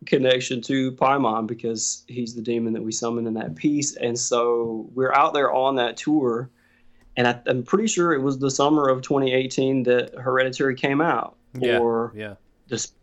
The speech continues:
Speaker 1: spring, summer, fall, something of twenty eighteen. It was right around when we were on the road that friends of ours were hitting us up and were like, "Have you fucking seen this movie,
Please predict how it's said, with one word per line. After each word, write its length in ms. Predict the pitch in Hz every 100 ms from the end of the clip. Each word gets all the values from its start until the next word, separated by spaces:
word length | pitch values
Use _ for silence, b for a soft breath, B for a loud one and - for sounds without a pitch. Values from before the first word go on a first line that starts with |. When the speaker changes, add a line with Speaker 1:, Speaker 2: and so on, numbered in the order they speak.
| _
Speaker 1:
spring, 920 | - - 165 175 170 170 165 165 165
summer, 360 | 160 165 160 151
fall, 400 | - 156 151 151
something 280 | 151 143 139
of 100 | 127
twenty 280 | 143 131 127
eighteen. 260 | 117 135
It 20 | 120
was 120 | 123
right 320 | 139 175 190
around 420 | 175 160 156 151
when 120 | 135
we 120 | 135 139
were 120 | 131
on 200 | 131 131
the 80 | 110
road 580 | 120 131 123 110 110 -
that 180 | 123 -
friends 340 | 139 143 139
of 100 | 123
ours 260 | 123 123 123
were 100 | 117
hitting 240 | 131 120
us 140 | 110 -
up 320 | 123 123 120
and 100 | 113
were 80 | 113
like, 220 | 113 107
"Have 160 | 110 196
you 80 |
fucking 300 | 254 403 339
seen 220 | 311 247 240
this 120 | 208
movie, 500 | 151 214 226 226